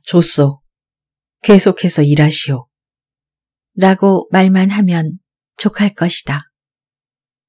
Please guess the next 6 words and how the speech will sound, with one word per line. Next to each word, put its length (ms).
그 120
늙은 640
두 160
손에까지 800
흘러넘칠 720
기쁨을 580